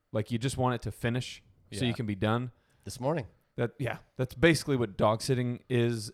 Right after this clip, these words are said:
Speaker 1: I've realized now every time I go out there, like, don't get me wrong, I love our animals, like Amos, Andy, uh, Romeo, Juliet, Squirt, two dogs, three cats. What's not to love?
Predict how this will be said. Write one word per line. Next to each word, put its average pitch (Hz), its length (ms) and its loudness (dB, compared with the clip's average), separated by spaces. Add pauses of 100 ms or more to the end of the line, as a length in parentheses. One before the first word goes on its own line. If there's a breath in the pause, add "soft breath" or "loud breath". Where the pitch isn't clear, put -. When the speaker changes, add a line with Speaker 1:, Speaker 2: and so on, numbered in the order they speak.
Speaker 1:
I've 113 160 0
realized 117 340 2
now 113 140 -2
every 107 160 0
time 113 160 -2
I 104 80 -2
go 104 140 0
out 107 140 2
there, 113 160 2
like, 104 180 0
don't 165 180 4
get 127 100 0
me 107 120 0
wrong, 92 360 -4
I 117 140 2
love 117 640 8
our 98 140 0
animals, 95 460 -4
like 92 240 -6 (540)
Amos, 123 480 2
Andy, 110 560 0 (340)
uh, 110 220 4
Romeo, 113 380 4
Juliet, 107 420 2
Squirt, 107 460 0 (260 soft breath)
two 151 160 4
dogs, 117 300 6
three 117 160 -2
cats. 107 480 -2
What's 127 180 2
not 110 200 -2
to - 80 -4
love? 80 280 -4